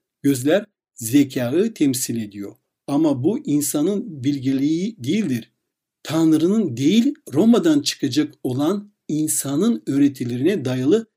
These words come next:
insani bir dini sistemidir. Kutsal kitabın Daniel yedi yirmi dörtte söylediğine dikkat edelim. Bu boynuz diğerlerinden farklıdır. Daniel yedi yirmi dörtte şöyle diyor.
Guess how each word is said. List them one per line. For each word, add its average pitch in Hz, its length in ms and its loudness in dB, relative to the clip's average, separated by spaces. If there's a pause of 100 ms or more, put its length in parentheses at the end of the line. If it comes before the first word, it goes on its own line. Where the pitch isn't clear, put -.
(180)
insani 165 720 0
bir 151 240 -4
dini 151 320 2
sistemidir. 120 720 -2 (280)
Kutsal 196 320 -2
kitabın 156 600 -2 (500)
Daniel 165 360 4
yedi 131 280 -4
yirmi 123 420 0
dörtte 180 500 -2
söylediğine 160 960 0
dikkat 156 400 -4
edelim. 110 380 0 (380)
Bu 196 180 0
boynuz 156 480 2 (360)
diğerlerinden 170 640 2
farklıdır. 135 680 -2 (300)
Daniel 151 340 2
yedi 120 260 -6
yirmi 117 380 -4
dörtte 110 340 -6
şöyle 123 440 0
diyor. 95 180 -16